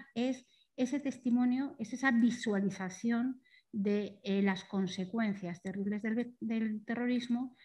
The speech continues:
generan esa enta-, empatía que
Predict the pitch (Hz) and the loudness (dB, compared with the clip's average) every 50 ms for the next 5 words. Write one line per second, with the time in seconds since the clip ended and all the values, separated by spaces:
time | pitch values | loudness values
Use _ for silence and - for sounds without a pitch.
0 | - - - - - - - 247 254 285 285 262 247 240 233 233 233 254 254 254 | -20 -20 -20 -20 -12 -4 -2 2 2 4 4 4 2 2 2 0 0 0 0 0
1 | 247 247 247 240 240 - 233 247 240 233 233 226 226 226 240 233 240 233 233 233 | 0 0 -2 -2 -2 0 2 2 2 2 2 0 0 0 0 0 0 0 -2 -2
2 | - - 247 240 254 247 | -2 0 2 2 2 0